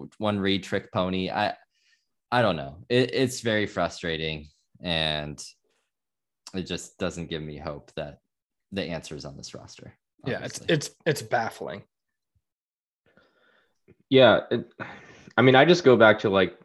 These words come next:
Speaker 3: the fact that they were, they were practicing and they were splitting first team reps at practice.
Speaker 1: Right.
Speaker 3: You have to think that in the coach's mind, they're trying to get an accurate representation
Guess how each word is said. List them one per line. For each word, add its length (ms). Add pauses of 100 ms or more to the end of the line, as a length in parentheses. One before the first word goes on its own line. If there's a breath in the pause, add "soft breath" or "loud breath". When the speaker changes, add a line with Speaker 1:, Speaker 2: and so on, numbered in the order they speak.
(120)
Speaker 3:
the 80
fact 300
that 120
they 120
were, 500 (680)
they 80
were 140
practicing 920 (280)
and 120
they 80
were 120
splitting 540
first 360
team 220
reps 280
at 140
practice. 720 (400)
Speaker 1:
Right. 240 (360)
Speaker 3:
You 140
have 220
to 80
think 320
that 160
in 200
the 160
coach's 500
mind, 360
they're 140
trying 360
to 60
get 380 (580)
an 100
accurate 400
representation 1080